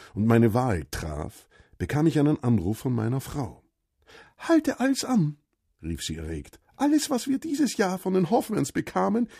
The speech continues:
ist eine Glückwunschkarte." "Das ist nur ein Ablenkungsmanöver", sagte ich. "Er wird uns am Weihnachtsabend mit etwas Besonderem überraschen." "Das glaube ich nicht. Es ist eine sehr billige Karte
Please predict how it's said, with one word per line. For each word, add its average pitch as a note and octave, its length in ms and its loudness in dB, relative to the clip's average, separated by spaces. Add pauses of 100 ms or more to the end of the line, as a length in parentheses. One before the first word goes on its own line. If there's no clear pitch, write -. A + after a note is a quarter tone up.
ist - 260 -8
eine D4 200 4
Glückwunschkarte." D#3 1000 4 (760)
"Das - 160 -6
ist G2+ 220 -6
nur G2+ 160 0
ein F#2 100 -2
Ablenkungsmanöver", A2+ 1200 0 (220)
sagte - 360 -8
ich. C#2 240 -16 (300)
"Er G2 160 -2
wird F#3 160 6
uns D#3 160 4
am A2+ 160 2
Weihnachtsabend F#3 880 -2
mit C#3 140 2
etwas - 300 -6
Besonderem B2+ 580 0
überraschen." A2+ 600 -4 (1000)
"Das C3+ 220 -6
glaube D#4 320 0
ich C#4+ 120 0
nicht. D#3+ 400 0 (180)
Es - 140 -6
ist - 160 -6
eine F#3 180 0
sehr B3+ 360 0 (100)
billige C4+ 380 2
Karte B3 560 -8